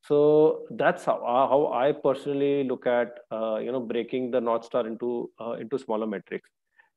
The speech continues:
Specifically at Boat, uh, you know, uh, we are right now looking at, uh, a lot of, we look at several, several what I call the one metric that matters every month. So, uh,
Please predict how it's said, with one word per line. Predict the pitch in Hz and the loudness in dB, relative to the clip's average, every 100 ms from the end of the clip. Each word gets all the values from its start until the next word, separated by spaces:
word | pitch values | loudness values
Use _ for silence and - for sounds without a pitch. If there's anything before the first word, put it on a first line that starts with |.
| _ | _
Specifically | - 175 170 151 160 165 165 165 170 165 156 _ _ _ _ - | -4 -2 0 0 -2 0 4 6 6 4 -2 _ _ _ _ -2
at | 143 123 | -2 2
Boat, | 127 156 147 - - - | 6 8 8 4 -8 -2
uh, | 123 120 117 113 127 | 2 4 4 2 0
you | 127 | 0
know, | 135 135 - 139 | 2 0 -2 -4
uh, | 123 120 113 - _ _ _ 120 | 0 0 -2 -8 _ _ _ -10
we | 123 151 170 180 143 | -2 0 0 0 0
are | 131 | 2
right | 131 139 139 | 4 2 2
now | 156 151 156 | 2 4 4
looking | 151 139 139 147 139 | 4 2 0 0 4
at, | 135 135 135 - | 4 2 -2 -6
uh, | 123 123 123 139 | -2 0 0 0
a | |
lot | 131 147 | 4 4
of, | 170 - | 4 0
we | 165 | 0
look | 165 170 | 2 4
at | 190 | 4
several, | - 147 170 180 - - | 4 4 6 4 -2 -18
several | - - 143 156 180 180 165 | -6 -2 2 6 6 4 2
what | 139 | 0
I | 151 | 0
call | 147 151 160 147 | 4 4 4 4
the | 143 131 | 4 4
one | 135 147 | 2 2
metric | 139 135 135 | 0 0 0
that | 131 | 0
matters | 120 110 107 98 _ _ | 0 -2 -4 -6 _ _
every | 117 117 | -6 -4
month. | 110 104 - | -4 -6 -6
So, | 123 120 - - _ _ _ _ _ _ _ | -4 -4 -6 -18 _ _ _ _ _ _ _
uh, | 123 120 117 113 | -2 2 4 4